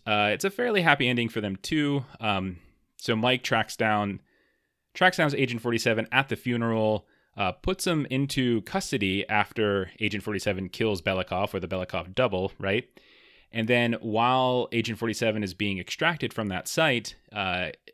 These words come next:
one of his C I A contacts who he was blackmailing, uh,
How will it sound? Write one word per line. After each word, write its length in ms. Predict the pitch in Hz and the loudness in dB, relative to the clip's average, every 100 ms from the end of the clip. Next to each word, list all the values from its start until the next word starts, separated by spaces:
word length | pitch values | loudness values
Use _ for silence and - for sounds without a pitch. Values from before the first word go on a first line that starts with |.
| _ _ | _ _
one 240 | 113 117 | -4 -2
of 100 | 120 | -2
his 420 | 104 113 104 87 - | 2 2 2 -2 -6
C 280 | - 127 117 | -4 2 4
I 40 | |
A 200 | 101 117 | 4 2
contacts 600 | - 104 98 104 98 - | 2 -2 0 0 -2 -2
who 120 | 104 | -6
he 200 | 87 104 | -4 -4
was 160 | 101 87 | -4 -4
blackmailing, 760 | - 135 156 101 90 87 87 - _ _ _ - | -2 0 0 -2 -2 -4 -8 -14 _ _ _ -8
uh, 380 | 95 92 90 | -2 0 0